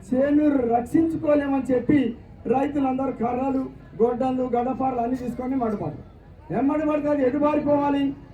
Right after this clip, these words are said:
అది గుట్టకు పారిపోవాలి. కానీ గుట్టకు పారిపోలే. ఎటు పారొచ్చింది? మొత్తం భూపాలపల్లి టౌన్లో కూరుకొచ్చింది. టౌన్లో కూరుకొచ్చేసరికి ఒక ఆయన మంచి నీళ్ళు మందు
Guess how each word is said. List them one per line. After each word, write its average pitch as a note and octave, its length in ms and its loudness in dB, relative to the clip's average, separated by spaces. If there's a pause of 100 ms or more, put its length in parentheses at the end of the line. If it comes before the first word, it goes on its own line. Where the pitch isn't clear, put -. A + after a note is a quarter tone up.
(220)
అది B3+ 120 -2 (140)
గుట్టకు D#4 360 0
పారిపోవాలి. A3+ 560 2 (460)
కానీ C#4+ 180 2
గుట్టకు D4+ 400 -2
పారిపోలే. A#3+ 580 2 (260)
ఎటు A#3 200 0
పారొచ్చింది? C#4 760 2 (300)
మొత్తం C#4 420 -2
భూపాలపల్లి C#4 960 0 (300)
టౌన్లో D4 360 4
కూరుకొచ్చింది. A#3 640 -2 (1160)
టౌన్లో D4+ 380 6
కూరుకొచ్చేసరికి C#4 720 2
ఒక C#4 240 2
ఆయన D4 180 2
మంచి C4 320 4
నీళ్ళు C4 280 4
మందు B3+ 420 4